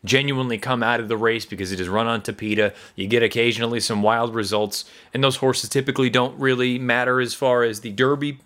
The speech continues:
trail is concerned when it's all said and done. But nonetheless,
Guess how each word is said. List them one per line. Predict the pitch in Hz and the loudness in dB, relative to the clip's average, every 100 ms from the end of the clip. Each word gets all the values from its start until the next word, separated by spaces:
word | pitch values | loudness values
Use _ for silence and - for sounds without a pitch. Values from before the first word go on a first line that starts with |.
| _ | _
trail | - 147 160 | 0 2 2
is | 165 | 0
concerned | 185 156 180 190 185 | -4 -2 -2 0 0
when | 131 | 0
it's | 131 | 2
all | 135 | 0
said | 135 135 | 2 -2
and | 117 | 0
done. | 127 160 - | 0 0 2
But | 165 160 - - - - _ - | 2 2 -2 -20 -20 -20 _ -4
nonetheless, | 156 147 117 113 - | 0 2 4 2 -2